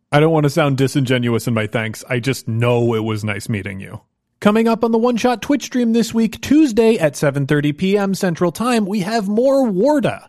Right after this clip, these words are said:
Then on Wednesday at eight P M Central Time, we have the first episode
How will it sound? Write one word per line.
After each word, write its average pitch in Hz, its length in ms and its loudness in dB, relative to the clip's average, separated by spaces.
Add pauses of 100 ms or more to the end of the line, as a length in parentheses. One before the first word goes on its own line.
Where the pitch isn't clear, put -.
Then 175 300 2
on 165 380 -2
Wednesday 202 560 0
at 160 180 -4
eight 285 260 -2
P 208 140 -2
M 196 160 0
Central 202 340 0
Time, 180 360 0
we 165 160 0
have 151 200 -4
the 156 140 2
first 139 420 -4
episode 135 680 -2